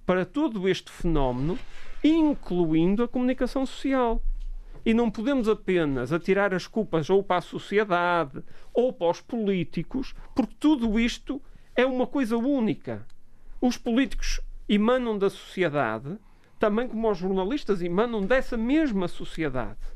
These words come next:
E, portanto, há interesse, obviamente que há interesses. Se calhar sempre houve, mas agora estão mais exacer-, exacerbados.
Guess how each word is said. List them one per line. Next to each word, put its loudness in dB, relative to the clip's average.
E, 4
portanto, 0
há 2
interesse, 0
obviamente 2
que -4
há 0
interesses. -4
Se -14
calhar 2
sempre 0
houve, 4
mas 2
agora 2
estão -2
mais 2
exacer-, -2
exacerbados. 0